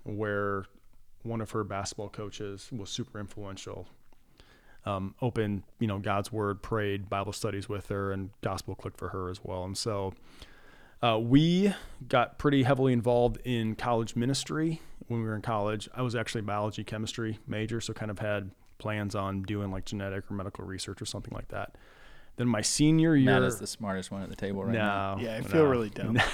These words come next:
Speaker 1: <laughs> No, no. Uh, my senior year of college, my college pastor was like, "You should go into, like, vocational ministry." And I was like, "There's no way that I wanna do that."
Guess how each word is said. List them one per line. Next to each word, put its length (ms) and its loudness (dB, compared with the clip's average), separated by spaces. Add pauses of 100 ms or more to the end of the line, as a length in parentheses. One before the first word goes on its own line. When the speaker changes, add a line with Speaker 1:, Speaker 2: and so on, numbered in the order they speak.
Speaker 1:
<laughs> 760 4
No, 360 0 (1000)
no. 360 -2 (340)
Uh, 260 8
my 120 4
senior 280 8
year 120 12
of 120 6
college, 460 6
my 220 2
college 400 4
pastor 420 0
was 200 -2
like, 280 -2
"You 60 2
should 220 -2
go 180 8
into, 340 0 (140)
like, 220 -2
vocational 600 -2
ministry." 600 -8
And 100 -16
I 40 -10
was 120 -12
like, 100 -10
"There's 220 -2
no 240 -4
way 340 -4
that 100 -8
I 60 -6
wanna 220 -8
do 220 -8
that." 280 -8